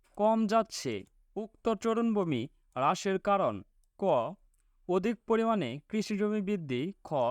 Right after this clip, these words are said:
রাস্তাঘাট নির্মাণ, গ ভূমি ব্যবহারের পরিবর্তন, ঘ ব্যাপক হারে পশু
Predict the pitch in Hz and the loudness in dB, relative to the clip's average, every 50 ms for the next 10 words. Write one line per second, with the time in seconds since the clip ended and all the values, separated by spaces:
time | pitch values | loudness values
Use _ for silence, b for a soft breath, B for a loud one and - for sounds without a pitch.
0 | 147 185 _ _ _ _ _ - 127 139 170 180 - - 202 180 202 208 - 196 | -2 -4 _ _ _ _ _ -2 0 0 0 0 0 0 0 0 0 0 0 0
1 | 202 208 202 185 135 117 123 165 190 _ _ - - 127 123 135 135 127 120 117 | 0 0 2 2 2 0 0 -4 -8 _ _ -12 -10 -8 -6 -4 -2 0 0 0
2 | 151 170 _ _ _ _ _ - 131 123 131 147 175 196 208 214 202 180 208 208 | -2 -4 _ _ _ _ _ -18 -12 -6 -4 -2 0 0 0 0 0 0 0 2
3 | 202 226 208 202 196 165 135 120 127 151 _ _ _ _ _ - 190 196 208 202 | 2 2 2 2 2 2 0 -2 -4 -8 _ _ _ _ _ 0 0 2 2 2
4 | 208 196 - - 165 131 127 160 160 - - 139 123 131 135 131 139 160 147 131 | 0 0 0 2 2 2 2 0 -4 -8 -8 -8 -4 -2 0 0 0 0 -2 -4
5 | 135 151 160 156 214 214 196 - 202 196 180 160 120 104 - _ _ _ _ _ | -4 -4 -2 -2 -2 -4 -2 -2 -2 -2 0 0 -2 -4 -6 _ _ _ _ _
6 | _ _ _ - 208 214 202 - - 139 113 127 | _ _ _ 2 2 2 2 0 -2 -2 -2 -4